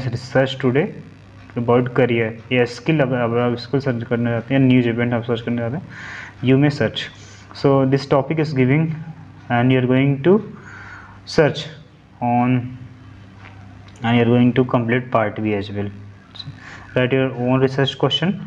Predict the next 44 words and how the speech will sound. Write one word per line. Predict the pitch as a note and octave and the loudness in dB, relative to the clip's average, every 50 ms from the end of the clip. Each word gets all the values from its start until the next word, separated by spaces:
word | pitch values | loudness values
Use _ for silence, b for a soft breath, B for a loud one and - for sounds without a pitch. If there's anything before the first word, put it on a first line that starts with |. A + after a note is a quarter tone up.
| - - | -4 -4
अब | A2+ A#2 A#2+ | -4 -2 0
इस | B2 B2 - - | -2 -2 -2 0
टॉपिक, | - B2+ A#2+ - C3+ B2+ | -2 -2 0 0 -2 -2
जैसे | B2 B2 A#2+ C3+ | -2 0 0 0
आपने | B2+ A#2+ A#2 A#2+ B2 B2 | 0 0 0 0 0 0
लिखा | B2 A#2+ A#2+ A#2+ - | 0 -2 -2 -2 -2
है | C3 C3+ C3 | -4 -4 -4
कि | C3 B2+ - B2 | -6 -6 -4 0
मैं | B2 B2 B2 B2 | 2 2 2 0
कम्युनिकेशन | - - A#2+ A#2+ A#2+ A#2+ A#2+ - - C3 A#2+ | 0 0 0 0 0 0 -2 -2 -2 -2 -4
स्किल | A2+ - - - C3 C3 B B B B B B B B - - | -4 -4 -4 -4 -4 -4 B B B B B B B B -8 -2
सीखना | - A#2+ A#2 B2+ A#2+ | -2 0 2 2 2
चाहता | A#2 A2+ A2 A2+ - | 2 0 0 0 -2
हूँ, | A2 A2 | -4 -2
तो | A#2+ | 0
आप | B2 B2+ B2 | 0 0 0
उस, | B2+ B2 - - - - - - - C3 | 0 -2 -4 -4 -12 -16 -18 -4 -2 -2
उस | B2+ - - | -2 -2 0
पे | - D3+ C#3+ | 0 2 2
जो | C3 C3 | 4 2
है | B2+ C3 | 2 0
कौन | B2+ - B2+ B2+ | 0 0 0 0
सा | B2 - C3 | 0 0 0
क्वेश्चन | C3 B2+ A#2 - - B2+ B2 | 0 0 0 0 -2 0 0
आप | A#2+ A#2+ | 0 0
बनाओगे | A#2+ A#2 A2+ A2+ A#2 A#2 C3 E3 | 0 0 2 2 0 2 2 2
और | E3+ C3 A#2 | 2 2 2
जो | A#2 A#2 | 0 -2
कौन | - - B2 B2 | 0 0 0 0
सा | B2+ | 0
क्वेश्चन | - - A2+ - B2 | -2 -2 -2 -2 -2
सर्च | - A#2+ A2 | -2 -2 -2
करके, | - - A2+ A2 A2 A2 B B B B B B B B - | -2 -4 -6 -6 -6 -8 B B B B B B B B 2
then | C3+ | 2
you | B2+ C3 C3 | 4 4 4
are | B2+ B2+ | 4 4
going | C3 C3+ C3+ B2+ C#3 | 4 4 4 2 0
to | C3 - | -2 -2
search | - - - - - C#3+ D3 E3 D#3+ - | -10 -14 -16 -4 0 0 0 0 2 0
it, | G3 G3 G3 - - - - - B B B B B B - - | -2 -2 -2 -6 -14 -16 -16 -20 B B B B B B -4 0
you | C3 C3 | 2 4
are | B2+ B2 | 4 4
going | B2+ C3 C#3 C#3 | 4 4 2 2
to | C#3 | 2